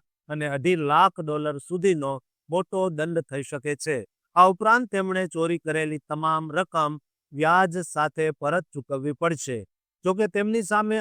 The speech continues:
અગાઉનો કોઈ ગુનો ન હોવાથી તેમને પ્રોબેશન મળવાની પણ શક્યતા છે. ન્યૂ જર્સીના એટર્ની ઓફિસે જણાવ્યું છે કે આ પ્રકારની ટેક્સ ચોરી સરકારી આવકને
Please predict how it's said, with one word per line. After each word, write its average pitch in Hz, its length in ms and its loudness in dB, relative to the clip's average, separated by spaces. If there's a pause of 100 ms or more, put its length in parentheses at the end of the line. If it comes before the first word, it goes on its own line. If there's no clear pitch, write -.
અગાઉનો 160 500 2 (420)
કોઈ 214 260 2
ગુનો 160 340 0
ન 151 180 -4
હોવાથી 156 720 2 (300)
તેમને 160 340 0
પ્રોબેશન 185 680 0 (120)
મળવાની 151 580 2
પણ 151 300 0 (300)
શક્યતા 151 560 0
છે. 147 220 0 (380)
ન્યૂ 226 240 4
જર્સીના 214 640 2
એટર્ની 196 480 0
ઓફિસે 180 400 -4
જણાવ્યું 147 540 -2
છે 196 140 -2 (420)
કે 180 60 0
આ 185 200 6
પ્રકારની 202 500 2
ટેક્સ 175 400 0
ચોરી 165 360 0 (260)
સરકારી 185 540 2
આવકને 160 480 2